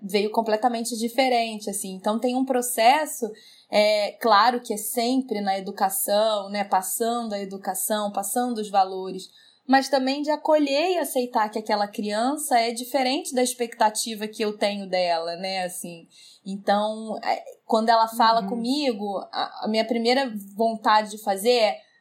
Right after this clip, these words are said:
Speaker 1: falar baixo que quem manda aqui sou eu, e ainda com a mão na, no, no, bem assim na cara, porque é o padrão que eu vou
Speaker 2: Aham.
Speaker 1: de autoritarismo, que pra me segurar eu realmente seguro a minha mão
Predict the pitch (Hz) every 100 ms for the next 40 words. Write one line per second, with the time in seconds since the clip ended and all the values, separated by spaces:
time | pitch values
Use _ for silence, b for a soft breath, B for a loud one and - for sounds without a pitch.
0 | b _ _ - 247 233 208 254 262 -
1 | - 269 262 285 294 277 - 311 254 190
2 | 175 196 196 202 220 220 220 220 240 247
3 | 254 208 226 - 220 226 170 175 196 214
4 | 254 285 269 254 254 254 214 165 165 160
5 | - - 180 - 190 190 190 190 202 202
6 | 202 226 247 233 208 214 214 220 233 220
7 | 226 226 214 220 240 254 262 277 B B
8 | B - 247 220 214 - _ 247 240 277
9 | - 247 240 220 220 233 247 254 247 269
10 | 262 247 262 - 269 - 262 214 240 254
11 | 269 277 262 262 247 226 226 247 262